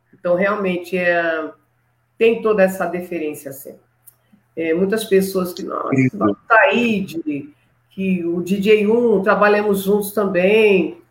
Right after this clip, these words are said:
Speaker 1: Então, acho que essa coisa, "Ah, vamos convidar a Lady Zu pra participar do show." Isso já é uma deferência, isso é super bacana. Eu acho que essa gratidão que a gente espera,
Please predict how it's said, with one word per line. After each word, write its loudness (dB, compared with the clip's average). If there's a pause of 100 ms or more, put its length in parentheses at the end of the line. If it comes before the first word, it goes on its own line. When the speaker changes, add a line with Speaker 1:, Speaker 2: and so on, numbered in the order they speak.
(180)
Speaker 1:
Então, -4
acho -4
que -6
essa 0
coisa, 0 (220)
"Ah, -2
vamos 0
convidar 0
a 2
Lady -2
Zu 2
pra -2
participar 0
do -4
show." 0 (680)
Isso -10
já 2
é 4
uma 0
deferência, -4
isso -14
é -2
super -8
bacana. -4 (380)
Eu 0
acho 2
que 2
essa 4
gratidão 2 (100)
que -8
a -6
gente -2 (1200)
espera, 2